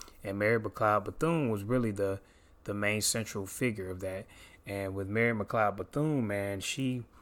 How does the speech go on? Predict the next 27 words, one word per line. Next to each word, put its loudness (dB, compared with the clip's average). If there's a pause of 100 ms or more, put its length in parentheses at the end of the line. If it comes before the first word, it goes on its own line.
(640)
she 0
basically 2
was -4
able 2
to -2
leverage 0
that 0
position -2
to -8
become, -4
like, -8
the -4
head 0
of -2
the, -2
I -8
wanna -2
say, -4
the -4
National -4
Youth -2
Organization, 0
which -4
was -4
a -8
part 4
of, -4